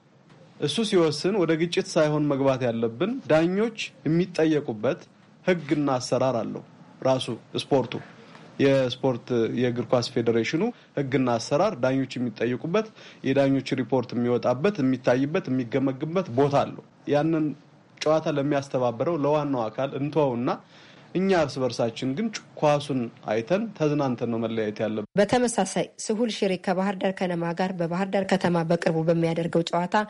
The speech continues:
Speaker 2: የባህር ዳር ከተማ ነዋሪዎች የተለመደ እንግዳ ተቀባይነታችሁን አሳዩ ሲሉ ጥሪ አስተላልፈዋል።
Speaker 1: ባህር ዳር ህዝብ፣ የባህር ዳር ወጣት እንደተለመደው ስፖርት ነው የምንጫወተው። ስፖርት ደግሞ ሁሉንም ሰላም የሚያደርግ፣ የሚያስተቃቅፍ፣ የሚያስተባብር እንጂ የሚያጣላ፣ የሚያጋጭ፣ የፖለቲካ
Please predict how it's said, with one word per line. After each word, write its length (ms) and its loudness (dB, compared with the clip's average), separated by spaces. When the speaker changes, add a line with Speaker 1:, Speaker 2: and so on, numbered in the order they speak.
Speaker 2:
የባህር 280 2
ዳር 140 0
ከተማ 360 0
ነዋሪዎች 460 -6
የተለመደ 500 2
እንግዳ 280 2
ተቀባይነታችሁን 1080 -2
አሳዩ 440 0
ሲሉ 360 2
ጥሪ 240 0
አስተላልፈዋል። 720 0
Speaker 1:
ባህር 260 2
ዳር 200 4
ህዝብ፣ 260 0
የባህር 400 0
ዳር 180 0
ወጣት 380 0
እንደተለመደው 840 2
ስፖርት 420 -2
ነው 140 2
የምንጫወተው። 800 0
ስፖርት 440 -2
ደግሞ 320 2
ሁሉንም 600 0
ሰላም 360 2
የሚያደርግ፣ 500 0
የሚያስተቃቅፍ፣ 920 -2
የሚያስተባብር 840 0
እንጂ 180 -2
የሚያጣላ፣ 540 -2
የሚያጋጭ፣ 720 -2
የፖለቲካ 600 -2